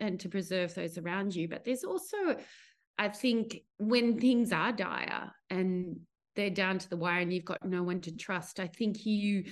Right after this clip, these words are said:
make assessments of people very quickly. And, you know, sometimes you get it wrong, um, and you place your trust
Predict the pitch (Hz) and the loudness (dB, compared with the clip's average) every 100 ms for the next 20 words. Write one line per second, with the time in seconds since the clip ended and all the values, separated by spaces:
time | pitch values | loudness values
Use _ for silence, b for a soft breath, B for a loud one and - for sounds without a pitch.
0 | B B 226 233 214 214 190 190 170 185 | B B 2 4 4 2 -4 -4 -4 -4
1 | 185 - 220 202 196 196 185 185 175 170 | -4 -4 -4 -2 -2 -2 -2 -2 -2 -6
2 | - 214 214 220 180 - - - 190 180 | -6 -6 -6 -6 -4 -4 -6 -4 -2 -2
3 | 175 - _ 233 208 233 233 208 196 180 | -4 -8 _ 4 4 4 2 2 2 0
4 | 202 170 190 220 330 - B B B B | -2 0 2 2 2 0 B B B B
5 | _ 185 185 175 170 190 196 185 160 196 | _ 0 2 2 0 0 2 2 0 2
6 | 160 - 196 180 - 180 170 - - - | 2 0 -4 -4 -4 -4 -4 -6 -14 -14
7 | - | -18